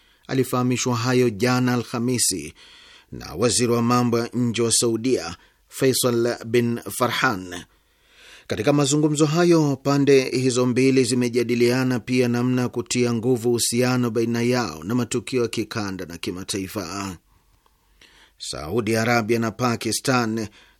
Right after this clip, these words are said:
zilitia saini makubaliano ya ulinzi wa kimkakati juzi Jumatano na kukubaliana kwamba uchokozi wote dhidi ya moja nchi hizo mbili ni sawa na uchokozi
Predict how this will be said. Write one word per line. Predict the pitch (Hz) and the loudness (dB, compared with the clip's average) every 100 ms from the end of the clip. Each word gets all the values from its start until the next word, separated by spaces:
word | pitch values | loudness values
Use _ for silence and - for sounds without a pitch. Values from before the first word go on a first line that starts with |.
| - | -12
zilitia | 80 73 80 113 - 123 117 113 | -10 -8 -4 -4 0 2 2 2
saini | - 120 117 117 | 2 4 4 0
makubaliano | 113 - 110 117 120 123 120 | -2 -4 -2 0 2 2 2
ya | 117 | 0
ulinzi | 117 123 120 113 110 117 117 | 2 2 2 0 0 0 -2
wa | 107 113 113 | -2 -2 -2
kimkakati | - 120 113 110 - 127 113 123 113 101 - | -2 -4 -4 -4 -2 -2 -2 -2 -2 -4 -10
juzi | 110 120 104 110 | -2 -2 0 -2
Jumatano | 110 113 113 - 98 92 82 - - - _ | -2 -4 -4 -4 -4 -6 -16 -18 -20 -20 _
na | 71 65 | -14 -14
kukubaliana | 76 110 120 110 117 120 123 120 113 | -8 -4 -2 -2 2 2 4 0 0
kwamba | 117 90 - - - _ | -2 -4 -10 -16 -20 _
uchokozi | - - - 117 110 117 | -18 -14 -4 -2 0 0
wote | 113 123 110 110 | 2 0 0 -2
dhidi | 123 117 | -2 0
ya | 113 | 0
moja | 117 120 113 113 | 0 0 0 -2
nchi | 110 117 | -2 -2
hizo | 110 117 117 | -2 -2 -2
mbili | 113 117 123 117 104 - _ | 0 0 2 2 -2 -8 _
ni | 135 | -6
sawa | 113 - 120 117 | -2 0 2 2
na | 117 | 0
uchokozi | 107 - 110 120 113 98 110 | -4 -4 -4 -2 -2 -2 -2